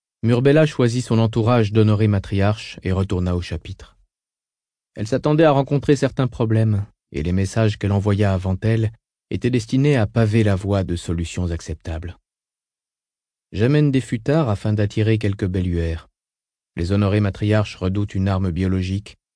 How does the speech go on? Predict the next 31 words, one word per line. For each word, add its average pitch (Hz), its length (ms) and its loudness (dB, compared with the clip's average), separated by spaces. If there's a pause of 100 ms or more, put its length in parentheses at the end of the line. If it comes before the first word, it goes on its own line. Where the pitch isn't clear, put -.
originaire 95 540 -2
de 92 60 -4
la 87 120 -4
dispersion, 87 680 -6 (520)
qui 101 100 -6
les 101 140 0
condamne 104 420 2
au 92 80 0
coma 90 320 -2
dépassé. 80 640 -10 (960)
Les 90 120 -2
belluaires 113 540 2
en 110 100 2
sont 107 220 -2
peut-être 104 420 -4
la 90 120 -2
source. - 560 -14 (1500)
Prenez 139 360 4
toute 202 320 0
disposition 147 680 0
pour 120 200 0
héberger 120 380 2
le 110 120 2
rabbi 107 440 0
et 104 60 0
son 101 200 -2
groupe 98 340 0
à 113 80 0
bord 110 240 2
du 104 100 0
non-vaisseau. 95 640 -2